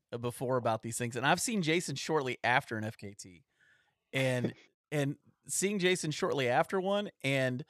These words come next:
Speaker 1: just normal Jason are two <laughs> completely different people, 'cause you can see the, the kind of drive you'd have to have to even do one of these things is insane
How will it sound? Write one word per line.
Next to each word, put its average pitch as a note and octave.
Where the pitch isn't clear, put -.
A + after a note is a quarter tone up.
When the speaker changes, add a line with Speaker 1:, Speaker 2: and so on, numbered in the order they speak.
Speaker 1:
just D#3
normal D3+
Jason G3
are C#3+
two G3
<laughs> -
completely F3
different D#3
people, D#3
'cause C3+
you E3+
can D#3+
see F3
the, C3+
the D3
kind G#3+
of B3
drive F#3
you'd D3
have D3+
to D#3
have D3+
to D#3
even A#2+
do C3
one F3
of E3+
these F3+
things F3
is B2+
insane B2